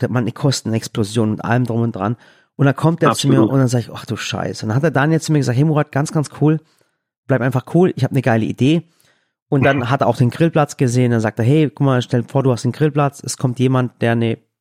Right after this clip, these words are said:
Speaker 1: Beeinträchtigung hat.“ Ich weiß auch nicht mehr, ob man
Speaker 2: Mhm.
Speaker 1: da, äh, weißt du das? Kannst du mir sagen, Michael, sagt man da Behinderung oder Beeinträchtigung? Was sagt man da?
Speaker 2: Ach, ich glaub, da machen wir uns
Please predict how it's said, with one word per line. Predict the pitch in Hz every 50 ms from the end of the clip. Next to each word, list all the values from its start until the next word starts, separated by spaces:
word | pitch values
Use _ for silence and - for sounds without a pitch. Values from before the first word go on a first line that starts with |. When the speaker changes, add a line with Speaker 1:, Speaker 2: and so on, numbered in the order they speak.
| _ -
Speaker 1:
Beeinträchtigung | - - - 78 117 156 151 - - 123 - - - 110 101 95 -
hat.“ | - 156 -
Ich | - 139 -
weiß | - 147 160 156
auch | 160
nicht | 170 151 131
mehr, | 151 151 -
ob | - - 139 127
man | - 135
Speaker 2:
Mhm. | 123 - - 104 123 - - - _ _ _
Speaker 1:
da, | - 139 135 131
äh, |
weißt | 123 117 117 139 160 -
du | -
das? | - 208 - -
Kannst | - 143 151 151 -
du | 160
mir | 156
sagen, | 139 - - 123 135 156
Michael, | 170 151 160 151 139
sagt | - 139 135 -
man | 165 165
da | - 147 131
Behinderung | - - 110 104 127 156 180 170 185 - 180 151
oder | 151 -
Beeinträchtigung? | - 135 - 101 104 101 - 113 104 101 - 107 - 98 101 101
Was | 101 98 -
sagt | - 110 -
man | 127 131
da? | 120 135 - - _ _ _ _ _ _ _
Speaker 2:
Ach, | - 139 131 127 127 123 120 - - - _ -
ich | 139 131 -
glaub, | 147 147 151 -
da | 151
machen | 139 147 143 143 139 123
wir | 143 160 156
uns | 151